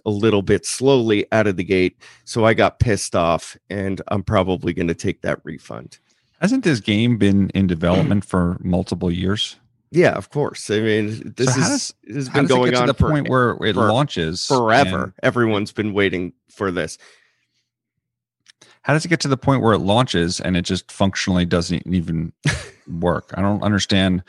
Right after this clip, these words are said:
Speaker 2: Like, don't they have tests that
Speaker 1: <laughs>
Speaker 2: occur b-,
Speaker 1: Yeah,
Speaker 2: prior
Speaker 1: I,
Speaker 2: to a launch on
Speaker 1: I,
Speaker 2: multiple machines?
Speaker 1: I guess they weren't done debugging it, and there was a lot of pressure probably from C D Projekt investors on the one hand,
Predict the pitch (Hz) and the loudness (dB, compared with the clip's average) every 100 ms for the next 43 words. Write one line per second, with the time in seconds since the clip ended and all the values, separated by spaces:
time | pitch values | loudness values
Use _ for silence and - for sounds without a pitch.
0 | - _ _ _ 98 92 117 117 123 101 | -14 _ _ _ -4 0 2 2 2 0
1 | - _ - - 120 143 - - _ - | -4 _ -16 -2 -2 -2 -6 -8 _ -2
2 | - - 110 - 123 135 165 - _ - | 0 0 -4 0 2 2 0 -8 _ -20
3 | 170 _ 110 104 - 127 151 143 120 120 | -20 _ -14 -12 -4 2 4 4 2 0
4 | 110 101 98 127 - - 98 95 143 143 | -2 0 -2 -2 -4 -4 -2 0 0 0
5 | 113 101 95 87 107 120 160 - - _ | -2 -2 -2 -2 -2 -2 -2 -6 -14 _
6 | _ _ 131 120 143 151 - 131 117 123 | _ _ -4 2 2 2 -2 -6 -6 -2
7 | 120 123 113 120 117 131 117 107 110 92 | 0 2 2 0 0 0 0 0 -2 0
8 | 117 135 98 95 95 - _ - 107 101 | 0 2 0 0 0 -2 _ -4 0 2
9 | 101 98 98 - 113 107 104 92 95 90 | 2 0 -4 -4 -2 -2 -2 0 2 2
10 | 90 - 104 117 - 104 98 - _ - | -2 0 0 2 0 0 0 -4 _ -20
11 | _ _ _ 131 117 107 104 104 - 107 | _ _ _ 0 2 2 0 -2 -2 -4
12 | 101 - 113 107 101 113 98 98 98 - | -2 -2 -2 0 -2 0 2 2 -2 -2
13 | 95 90 95 95 - 107 104 107 98 92 | -4 0 0 0 -4 -4 -2 -4 -4 -4
14 | 98 95 107 98 107 | -2 -2 -2 0 -2